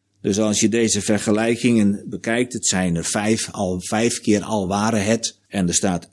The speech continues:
"En had de liefde keer." Dus er had geen liefde en dan gaat het telkens om de liefde van God. Want uit God is de liefde voortgekomen. God is nu eenmaal liefde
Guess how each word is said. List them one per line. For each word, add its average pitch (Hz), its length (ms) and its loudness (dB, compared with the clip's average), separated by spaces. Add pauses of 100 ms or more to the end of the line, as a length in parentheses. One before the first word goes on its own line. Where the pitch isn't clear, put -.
"En 107 220 0
had 107 380 -6
de 104 100 4
liefde 131 320 2 (460)
keer." 165 480 2 (560)
Dus 101 240 -2
er 107 140 -2
had 117 300 -4
geen 151 340 2
liefde 165 340 4
en 160 80 2
dan 120 100 2
gaat 113 240 -2
het 107 140 -2
telkens 139 400 2
om 110 200 4
de 95 240 2 (120)
liefde 113 400 4
van 82 260 0
God. - 480 -4 (220)
Want 98 420 -2
uit 151 280 0
God 143 280 -2
is 117 160 2
de 120 100 4
liefde 110 280 6
voortgekomen. 117 880 0
God 95 260 -2
is 135 220 2
nu 135 160 6
eenmaal 123 280 2
liefde 113 460 2